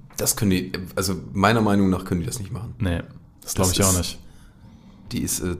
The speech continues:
Speaker 1: zu perfekt dafür gecastet und hat zu sehr, ist sie jetzt Ellie einfach.
Speaker 2: Ja.
Speaker 1: Und ich glaub, sonst müsstest du dir ja nochmal, also viele haben sich ja aufgeregt, äh, überhaupt der Switch von Spiel Ellie zu Bella Ramsey. Und da jetzt nochmal so ein Switch, das wird auf jeden Fall nicht gut tun. Und ich fänd's auch super schade.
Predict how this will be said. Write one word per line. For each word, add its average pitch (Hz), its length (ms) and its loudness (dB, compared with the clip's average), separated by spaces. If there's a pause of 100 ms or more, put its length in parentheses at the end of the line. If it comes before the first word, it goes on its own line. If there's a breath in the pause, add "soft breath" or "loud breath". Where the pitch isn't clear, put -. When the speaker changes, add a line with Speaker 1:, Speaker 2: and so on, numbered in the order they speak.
Speaker 1:
zu - 180 0
perfekt 110 340 2
dafür 101 200 2
gecastet 101 520 0
und 90 140 0
hat 92 160 -4
zu - 260 4
sehr, 101 500 6
ist - 160 2
sie 85 80 -4
jetzt 82 260 -4
Ellie 85 200 -2
einfach. 82 320 -6 (160)
Speaker 2:
Ja. 90 220 0 (460 loud breath)
Speaker 1:
Und 95 180 2
ich 85 80 -2
glaub, 92 180 2
sonst - 200 10
müsstest - 320 4
du 101 60 2
dir 95 80 6
ja 92 60 6
nochmal, 101 280 4
also 87 160 2
viele 98 180 6
haben 90 100 10
sich - 120 4
ja 80 80 4
aufgeregt, 92 500 2
äh, - 60 -4
überhaupt 90 400 0
der 82 60 -2
Switch - 300 -2
von 85 440 4 (540 loud breath)
Spiel 120 300 10
Ellie 101 280 6
zu 87 560 0
Bella 90 180 4
Ramsey. 117 460 4 (440 loud breath)
Und 98 140 4
da 98 60 8
jetzt 95 160 8
nochmal 107 240 6
so 95 60 4
ein 90 80 4
Switch, - 340 0
das - 180 -4
wird 87 240 -4
auf - 160 -6
jeden 87 120 0
Fall 85 160 -4
nicht 85 140 -6
gut 80 140 -8
tun. 78 160 -6 (160)
Und 107 160 6
ich 98 100 2
fänd's 90 160 2
auch 80 80 -2
super 82 280 0
schade. - 280 -4